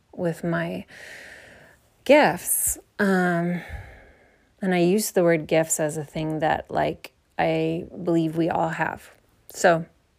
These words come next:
um, I began to know that I had other gifts that were more authentic to myself than the gifts I had previously been relying on. And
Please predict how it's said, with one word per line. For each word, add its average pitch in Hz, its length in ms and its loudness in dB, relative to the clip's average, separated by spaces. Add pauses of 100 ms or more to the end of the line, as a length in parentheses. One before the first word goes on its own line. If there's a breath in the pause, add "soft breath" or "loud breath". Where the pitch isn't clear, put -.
(2000 loud breath)
um, 165 720 0 (500)
I 175 260 8
began 180 400 2
to 185 140 0
know 170 440 8
that 160 240 2
I 165 80 0
had 156 420 2
other 170 340 4
gifts 165 720 -2 (320 soft breath)
that 170 140 6
were 165 240 0 (320)
more 185 600 4
authentic 165 760 -4
to - 140 -8
myself 156 720 0 (540)
than 160 500 0
the 160 100 0
gifts 160 340 -2
I 156 80 2
had 151 220 -2
previously 147 560 -6
been 165 220 -4
relying - 480 -6
on. - 280 -8 (1800)
And 190 560 4